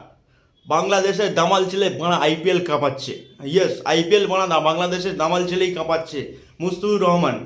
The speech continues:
সত্যি তার কালকের অসাধারণ একটা ক্যাচ, যে ক্যাচ সূর্যকুমার যাদবকে প্যাভিলিয়নে ফিরতে বাধ্য করেছে শূন্য রানে এবং অবিশ্বাস্য ক্যাচ ধরে চেন্নাইকে এক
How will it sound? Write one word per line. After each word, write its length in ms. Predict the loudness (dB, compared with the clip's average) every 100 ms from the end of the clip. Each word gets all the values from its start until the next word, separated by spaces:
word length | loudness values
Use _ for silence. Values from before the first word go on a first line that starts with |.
| -16 -20 -20 _ _ _ _ _
সত্যি 300 | -4 -2 0 2
তার 160 | 4
কালকের 360 | 4 2 2 2
অসাধারণ 460 | 2 2 -2 0
একটা 220 | 0 0 -2
ক্যাচ, 300 | 2 2 0 -6 -20 -20
যে 160 | -4 -2
ক্যাচ 260 | 2 2 0 -4 -16 -20 _ -10
সূর্যকুমার 500 | 2 4 4 0 2
যাদবকে 340 | 2 2 2
প্যাভিলিয়নে 520 | 0 0 2 2 2 -2
ফিরতে 320 | -4 -2 2
বাধ্য 260 | 2 2 0
করেছে 320 | 0 0 -2
শূন্য 260 | -2 -2 2
রানে 340 | 4 4 4 0 -4 -16 _ _ _ _ _ _ _ 2
এবং 200 | 6 6 2 -8 -16 -8
অবিশ্বাস্য 500 | -4 -4 -4 -4 -2 -4 0
ক্যাচ 220 | 2 2
ধরে 160 | 2 0
চেন্নাইকে 520 | 0 -2 -2 -2 0
এক 160 | 0 0